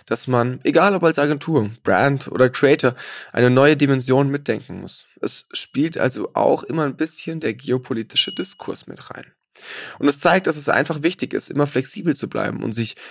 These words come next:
nicht auf eine Plattform zu versteifen und sich davon abhängig zu machen. Das haben viele Werbetreibende ja damals schon gemerkt, als Facebook, WhatsApp und Instagram auf einmal sechs Stunden down waren und dadurch krasse Verluste hatten.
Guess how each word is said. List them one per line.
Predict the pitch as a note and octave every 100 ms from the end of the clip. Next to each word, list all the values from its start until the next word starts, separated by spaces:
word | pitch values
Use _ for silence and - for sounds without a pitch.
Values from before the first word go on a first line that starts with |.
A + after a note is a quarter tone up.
| -
nicht | D3 C#3+
auf | C3
eine | - D3 C#3+
Plattform | C#3 C#3+ - -
zu | B2
versteifen | - A2+ - C3 B2+
und | A2
sich | G#2+
davon | - - -
abhängig | - - G#2+ - -
zu | -
machen. | - - - - - - -
Das | B2+
haben | E3+ E3+
viele | F#3 E3
Werbetreibende | D#3+ D#3+ B2+ A#2 A#2+ B2 B2+
ja | A#2+
damals | A#2+ B2+ D3 B2
schon | - A2
gemerkt, | A#2+ B2+ B2
als | G#2
Facebook, | - C#3 - A2 - C3
WhatsApp | C#3 - - A2 - - -
und | -
Instagram | F3+ C3+ A2+ A2
auf | -
einmal | B2+ C3 A2
sechs | - -
Stunden | - B2 A#2+
down | C3 C#3
waren | C3 A2+
und | G#2+
dadurch | C#3 C3 -
krasse | - C#3 -
Verluste | - B2+ C3+ - -
hatten. | - -